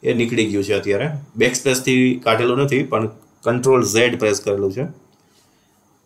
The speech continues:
હવે control Y જે છે એ પાછું એને repeat કરશે. શું repeat કરશે? અનડુની process જે છે એ repeat કરશે. control ઝેડ undo એટલે જે type કરેલી જે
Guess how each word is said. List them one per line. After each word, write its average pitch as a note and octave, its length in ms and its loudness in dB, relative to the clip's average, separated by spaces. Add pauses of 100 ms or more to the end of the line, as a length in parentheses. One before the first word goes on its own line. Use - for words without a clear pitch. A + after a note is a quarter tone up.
હવે A#2+ 140 2
control B2+ 460 2
Y A#2+ 260 4
જે C3 240 2
છે A#2+ 220 0
એ A2+ 260 -2
પાછું A#2 400 -4
એને A2+ 360 -2 (220)
repeat A#2 380 -2
કરશે. F#2+ 300 -6 (260)
શું C#3 160 0
repeat C3 300 -2
કરશે? A#2 280 0
અનડુની C3+ 600 2
process A2 460 0
જે G#2+ 200 2
છે G#2 240 -4
એ A2+ 160 2
repeat G#2+ 340 -4
કરશે. - 240 -16 (1600)
control C3+ 320 4
ઝેડ C3 320 2
undo C3+ 560 2
એટલે B2+ 260 0
જે B2 120 2
type B2+ 420 0
કરેલી C#3 300 4
જે B2+ 360 2